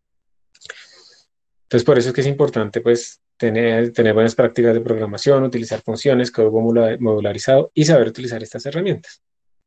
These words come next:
Digamos que ya después de haber corregido un código que no tenga errores, uno ya pasa como a, a optimizarlo. O sea, listo, mi código yo ya verifiqué, le corregí los errores más graves,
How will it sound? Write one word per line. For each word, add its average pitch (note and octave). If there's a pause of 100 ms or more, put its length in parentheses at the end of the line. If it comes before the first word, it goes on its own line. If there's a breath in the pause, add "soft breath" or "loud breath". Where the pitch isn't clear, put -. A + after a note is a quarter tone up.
(800 loud breath)
Digamos D3+
que G3+
ya E3+
después C#3+
de D3
haber C#3+
corregido B2
un G#2+
código A2 (160)
que A#2
no G#2
tenga G#2+
errores, G#2+ (140)
uno A2+
ya A2+
pasa A#2+
como A#2
a, G#2+
a -
optimizarlo. A2
O -
sea, - (100)
listo, C3
mi G#2
código D3
yo D#3+
ya A#2
verifiqué, C3+
le D#3+
corregí A2+
los A2
errores A2+
más A2
graves, D3+